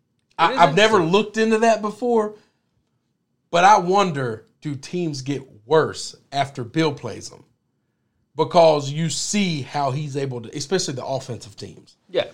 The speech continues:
Speaker 2: Because you see how he figures out ways to take the best players out of the game.
Speaker 1: That's a
Speaker 2: And
Speaker 1: good
Speaker 2: then
Speaker 1: point.
Speaker 2: once, once you see how it can be done, these other teams have just as good of athletes as the Patriots have.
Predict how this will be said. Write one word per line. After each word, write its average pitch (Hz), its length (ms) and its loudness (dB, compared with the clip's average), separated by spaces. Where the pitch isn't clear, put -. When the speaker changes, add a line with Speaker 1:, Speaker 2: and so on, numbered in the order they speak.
Speaker 2:
Because 156 240 -2
you 165 80 -2
see 185 240 -4
how 143 220 -6
he 147 180 -8
figures 131 400 -10
out 123 220 -6
ways 117 280 -6
to 120 120 -14
take 123 340 -14
the 117 80 -20
best 104 300 -16
players 104 280 -12
out 98 140 -12
of 90 60 -18
the 92 80 -20
game. 85 320 -20
Speaker 1:
That's - 160 -20
a 170 40 -4
Speaker 2:
And 190 80 2
Speaker 1:
good 254 60 4
Speaker 2:
then 240 60 4
Speaker 1:
point. 127 200 -2
Speaker 2:
once, - 580 -2
once 185 320 0
you 156 160 -8
see 208 300 -2
how 170 280 0
it - 80 -18
can 156 140 -6
be 127 100 -8
done, 131 520 -2
these 269 180 -2
other 302 180 4
teams 254 320 -4
have 147 240 -4
just 208 300 0
as 175 120 -4
good 185 200 0
of 160 100 -4
athletes 147 460 -4
as 104 80 -12
the 107 80 -18
Patriots - 500 -6
have. - 320 -20